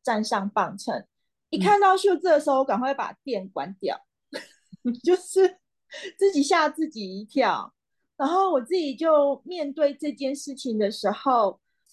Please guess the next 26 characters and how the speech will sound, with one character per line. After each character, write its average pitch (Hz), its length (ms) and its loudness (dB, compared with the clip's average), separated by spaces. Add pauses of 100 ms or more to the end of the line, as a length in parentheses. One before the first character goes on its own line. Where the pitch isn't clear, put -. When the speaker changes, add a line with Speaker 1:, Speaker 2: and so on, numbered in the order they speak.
(100)
Speaker 1:
很 226 180 0
刚 285 240 0
好 277 260 -2
的 196 140 -6
是 269 400 -2
我 190 260 0
加 240 300 -4
入 254 240 -4
了 180 360 -4
阿 233 120 -6
育 254 140 -6
吠 226 280 -2
陀 190 240 -4
的 175 260 -2
那 180 160 -10
个 87 420 -4
明 208 180 -2
年 180 260 -6
他 214 220 -6
要 220 160 -2
排 185 220 -8
毒 190 160 -16
的 160 120 -6
疗 104 280 -10
程。 - 180 -8 (500)
Speaker 2:
嗯。 202 320 -2